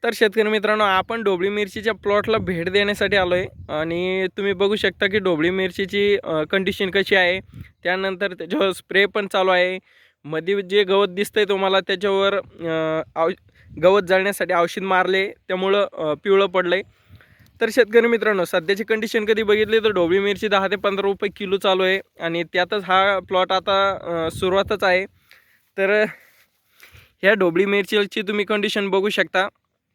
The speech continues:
अशा प्रकारे ढोबळी मिरची लागली आहे. अ, फुलं पण बघू शकता क-, कसे मस्तपैकी, अ, फुलं निघायला सुरुवात झाली.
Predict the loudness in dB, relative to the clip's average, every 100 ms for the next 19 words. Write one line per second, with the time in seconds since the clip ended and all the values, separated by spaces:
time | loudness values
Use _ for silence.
0 | _ _ _ _ _ _ _ _ _ _
1 | _ _ _ _ _ _ _ _ _ _
2 | _ -2 0 0 -2 0 2 2 0 -2
3 | -2 -2 -2 0 0 0 -2 -4 -6 _
4 | _ _ _ _ _ _ _ _ -4 2
5 | 2 2 0 -6 _ _ _ _ _ _
6 | _ -4 0 0 0 -2 -4 -8 _ _
7 | -20 -20 _ -4 -2 0 -2 -2 -4 -2
8 | -2 0 -2 2 0 0 -6 -2 -2 2
9 | 2 4 2 0 -2 -4 _ _ 0 0
10 | 2 2 0 0 0 0 0 0 -2